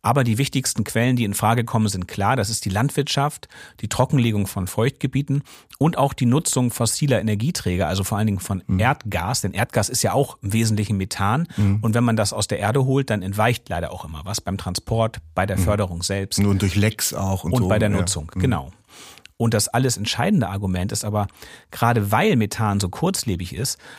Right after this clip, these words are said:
Speaker 1: haben wir mit den hohen Methanemissionen der Landwirtschaft einen enorm wirksamen Hebel eigentlich in der Hand,
Speaker 2: Mhm.
Speaker 1: die Erderwärmung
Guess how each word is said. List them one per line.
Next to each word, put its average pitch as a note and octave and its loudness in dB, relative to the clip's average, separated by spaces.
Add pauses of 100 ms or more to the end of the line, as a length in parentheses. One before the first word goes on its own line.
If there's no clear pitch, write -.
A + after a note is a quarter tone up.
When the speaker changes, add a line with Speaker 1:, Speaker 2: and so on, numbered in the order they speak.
Speaker 1:
haben B2+ 4
wir B2 4
mit A#2 0
den G2+ -2
hohen D#3+ 4
Methanemissionen B2+ 2
der G#2 2
Landwirtschaft A#2 0
einen G#2+ 0
enorm A#2 2
wirksamen A#2+ 0
Hebel B2+ 0
eigentlich F2 -8
in F2 -4
der E2+ -4
Hand, G#2 -2
Speaker 2:
Mhm. E2+ 0 (320)
Speaker 1:
die G#2+ -4
Erderwärmung A2+ 2